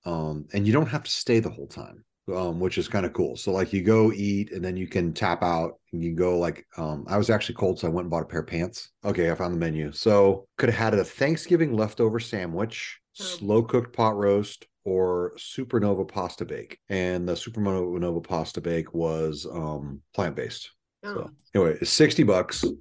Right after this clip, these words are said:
Speaker 1: totally worth it. I don't know if you saw any of the, the, the video I posted of the fireworks, but I, it was an incredible view. Um,
Speaker 2: Yeah.
Speaker 1: sitting there, you know, I had the, uh, Matterhorn was kinda ten o'clock,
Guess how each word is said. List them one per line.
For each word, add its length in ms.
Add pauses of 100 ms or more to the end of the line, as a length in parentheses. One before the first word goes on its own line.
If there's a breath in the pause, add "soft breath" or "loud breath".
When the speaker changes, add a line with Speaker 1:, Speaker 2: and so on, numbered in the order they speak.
(140)
Speaker 1:
totally 340
worth 300
it. 140 (220)
I 40
don't 40
know 40
if 80
you 60
saw 360
any 200
of 60
the, 120
the, 280 (100)
the 100
video 400
I 60
posted 360
of 60
the 60
fireworks, 600
but 120
I, 80
it 100
was 160
an 100
incredible 720
view. 380 (100)
Um, 240
Speaker 2:
Yeah. 180 (140)
Speaker 1:
sitting 200
there, 380 (100)
you 60
know, 80
I 60
had 240
the, 280
uh, 200 (260)
Matterhorn 580
was 140
kinda 840 (220)
ten 200
o'clock, 800